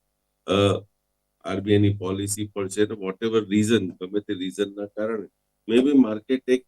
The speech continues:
રાઇઝ આપી શકે છે. મેં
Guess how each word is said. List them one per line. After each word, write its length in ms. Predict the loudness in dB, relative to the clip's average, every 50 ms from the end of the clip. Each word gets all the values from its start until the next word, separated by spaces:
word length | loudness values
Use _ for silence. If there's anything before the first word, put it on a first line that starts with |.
| _ _ _ _ -12 -8 -6
રાઇઝ 400 | -2 0 2 4 2 2 0 -4 _ _ -6
આપી 300 | -6 -6 -4 -4 -6 -6
શકે 380 | -6 -8 -12 -14 -16 -18 -20
છે. 220 | -20 _ _ _ _ _ _ _ _ _ _ _ _ _ _ _ _
મેં 520 | 2 4 6 6 8 8 6 6 4 0